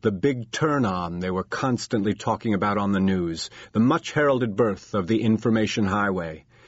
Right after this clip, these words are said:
She punched in a series of letters and waited for the satellite link to spit out the information she needed.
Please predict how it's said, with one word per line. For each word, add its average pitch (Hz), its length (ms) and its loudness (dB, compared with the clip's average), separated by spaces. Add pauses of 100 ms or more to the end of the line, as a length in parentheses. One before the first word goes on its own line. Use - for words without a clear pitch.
(380)
She - 160 -8
punched 147 380 -2
in 135 120 2
a 123 40 0
series 123 320 0
of 107 120 -2
letters 107 360 0
and 101 140 2
waited 113 320 0
for - 80 -4
the 107 100 0
satellite 101 520 0
link 98 180 -2
to - 80 -12
spit - 280 -2
out 113 160 -2
the 117 100 0
information 107 560 -2
she 92 180 -6
needed. 82 440 -8